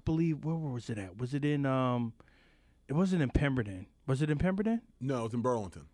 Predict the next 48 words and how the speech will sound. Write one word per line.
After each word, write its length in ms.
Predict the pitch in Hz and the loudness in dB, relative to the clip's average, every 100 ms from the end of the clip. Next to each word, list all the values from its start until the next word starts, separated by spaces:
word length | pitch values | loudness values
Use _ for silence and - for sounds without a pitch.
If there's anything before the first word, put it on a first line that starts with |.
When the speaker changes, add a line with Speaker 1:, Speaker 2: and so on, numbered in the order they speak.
| - | 2
Speaker 1:
It 60 | |
was 160 | 147 139 | 4 6
in 80 | 139 | 6
Burlington? 420 | 170 202 208 190 | 6 6 2 2
Okay, 200 | 160 143 | 4 6
it 20 | |
was 160 | 131 123 | 6 6
in 100 | 139 | 4
Burlington. 520 | 147 143 135 143 127 - - - - | 4 4 2 2 0 -2 -20 -20 2
But, 220 | 147 135 - | 4 4 0
you 80 | 156 | 0
know, 100 | 135 | 0
the, 240 | 120 117 - _ _ | 0 -8 -10 _ _
you 120 | 170 | 2
know, 80 | 139 | 2
I, 200 | 117 143 - | 6 4 6
I, 180 | 156 143 | 4 8
I 40 | 170 | 6
couldn't, 240 | - 196 | 6 2
I 120 | 147 151 | 4 2
couldn't 260 | - 170 | 2 2
attend, 420 | 165 - 143 135 | 0 4 4 4
but 280 | 127 135 123 - - _ _ _ - _ _ - | 2 2 2 -2 -20 _ _ _ -20 _ _ -2
just 280 | 185 - | -2 0
seeing 240 | - 180 165 | 2 2 2
the 80 | 139 | 0
pictures 360 | - 143 131 | 0 0 0
online, 460 | 123 110 120 120 131 | -2 -2 -4 -4 -2
it 120 | 139 | 0
was 200 | 139 131 | 2 0
just 400 | - 135 - - | 0 -2 -2 0
so 180 | 151 131 | 2 2
phenomenal. 880 | - 123 123 139 139 127 120 113 127 | 2 2 6 6 6 4 2 0 2
And, 440 | 131 131 127 120 - - - - _ | 4 4 4 0 -6 -20 -20 -20 _
you 120 | 151 | -2
know, 240 | 151 143 131 | 2 2 2
I'm, 180 | 170 165 | -4 -4
I'm 180 | - 190 | -2 2
like, 220 | 175 151 - - - | 2 0 -4 -18 -2
so 160 | 175 | 4
I, 320 | 160 160 151 - | 4 4 2 2
I 140 | - | 0
texted 360 | - 302 - - | 2 -2 -2 2
Kilogram. 340 | 156 139 147 | 2 4 0
I 20 | |
said, 160 | 185 - | 0 -2
"Yo, 280 | - 202 113 | 0 0 0
you've 320 | 120 233 | -2 0